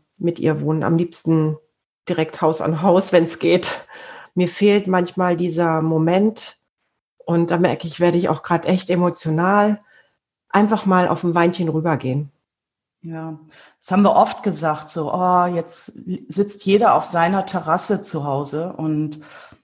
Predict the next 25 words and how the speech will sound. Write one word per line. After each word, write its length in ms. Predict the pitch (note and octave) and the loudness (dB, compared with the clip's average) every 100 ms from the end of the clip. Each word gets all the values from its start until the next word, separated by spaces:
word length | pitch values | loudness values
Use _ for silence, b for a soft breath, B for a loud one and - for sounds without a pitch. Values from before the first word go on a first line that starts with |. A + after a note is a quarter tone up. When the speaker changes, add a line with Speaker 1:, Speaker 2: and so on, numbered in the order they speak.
| _ _ - | _ _ -2
Speaker 2:
wär 100 | F#3 | 2
doch 120 | G3+ | 2
schön, 280 | - F#3+ G3 | 2 0 2
wenn 120 | F#3 | 2
wir 60 | |
jetzt 160 | F3 E3+ | 2 0
spontan 540 | - F3+ E3+ E3+ E3+ | -2 -4 -2 0 0
zusammen 380 | E3+ E3+ E3 E3 | -2 -2 2 2
den 140 | D#3+ D3+ | 2 2
Grill 260 | D#3+ F3+ | 2 2
anschmeißen 800 | D#3 E3+ - E3 D#3 D3+ D3+ D3+ | 2 0 -2 0 0 0 0 -2
und, 520 | C#3 D3 D3 C#3+ - - | 0 0 0 -2 -6 -8
äh, 20 | |
unser 540 | D3+ C#3+ - D3 D3+ | -6 -6 -4 0 0
Weinchen 460 | C#3 C#3+ D3+ D3+ C#3+ | 2 2 0 -2 -6
zusammen 420 | C#3+ C#3 C#3+ D3 | -6 -6 -4 -4
trinken 680 | C#3+ - C#3 C3+ C3 E3 - B B B B | -4 -4 -4 -2 -2 -2 -4 B B B B
und 180 | - - | -4 0
nicht 200 | E3+ E3 | 0 0
immer 200 | E3 D#3 | 2 2
übers 340 | C#3 D3+ C#3+ | 2 2 0
Telefon." 840 | - D3+ D3 C#3 D3 C#3 C#3 C3+ - B B B B B _ - | -2 0 0 0 0 2 0 -2 -10 B B B B B _ -8
Ja, 380 | C#3+ B2+ C3 C3 B B | -2 0 -2 -8 B B
ist 180 | - G3 | -2 0
natürlich 720 | G3 F3 F#3+ F3+ F3 E3+ - | 2 2 2 2 2 -2 -16